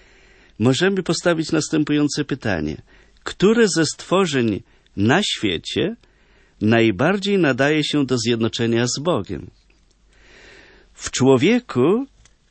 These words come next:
koegzystują dostojeństwo i nędza”, pisze święty Augustyn. Stąd ta odpowiedniość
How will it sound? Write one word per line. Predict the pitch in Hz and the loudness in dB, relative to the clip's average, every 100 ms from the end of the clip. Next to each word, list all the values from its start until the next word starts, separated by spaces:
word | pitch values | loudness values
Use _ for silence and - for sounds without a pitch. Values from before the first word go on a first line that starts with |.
| _ | _
koegzystują | 160 175 160 120 135 123 - - 233 220 214 208 | 2 4 2 0 -2 -2 -4 -2 0 2 2 0
dostojeństwo | 147 147 - 127 127 170 190 185 - - 151 156 - | 2 0 0 0 2 2 0 -2 -6 -4 -2 -2 -2
i | 139 | 0
nędza”, | 131 120 107 92 78 82 - - - _ _ _ _ _ _ _ _ _ _ _ _ _ _ - - | 2 2 2 0 -2 -8 -12 -14 -20 _ _ _ _ _ _ _ _ _ _ _ _ _ _ -20 -2
pisze | 143 147 139 | -2 0 0
święty | 127 - 123 120 - 117 - | -2 0 0 0 -2 -4 -2
Augustyn. | 107 104 95 95 - - - - - _ _ | -2 0 -2 -4 -4 -10 -12 -12 -16 _ _
Stąd | - - - 165 113 87 - _ _ _ _ | -10 -6 2 2 2 -2 -14 _ _ _ _
ta | 160 175 - | 2 2 0
odpowiedniość | 143 - - 117 110 180 185 180 170 170 - - | -2 -2 -2 -2 2 0 0 0 -2 -2 -10 -16